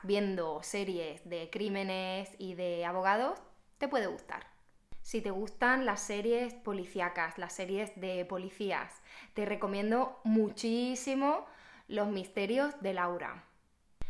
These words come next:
La protagonista de esta serie, Laura, es una inspectora de policía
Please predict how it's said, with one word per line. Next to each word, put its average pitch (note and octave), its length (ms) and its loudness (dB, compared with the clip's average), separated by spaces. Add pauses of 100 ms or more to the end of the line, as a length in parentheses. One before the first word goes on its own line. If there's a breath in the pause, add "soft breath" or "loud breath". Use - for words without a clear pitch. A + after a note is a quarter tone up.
(120 loud breath)
La G3+ 140 2
protagonista G#3 640 2
de A#3+ 80 4
esta A#3+ 220 0
serie, C4+ 500 4
Laura, A3 600 2 (220 loud breath)
es A3+ 380 0
una F#3 520 -2
inspectora F#3+ 720 -4
de G3+ 120 -2
policía A3+ 640 0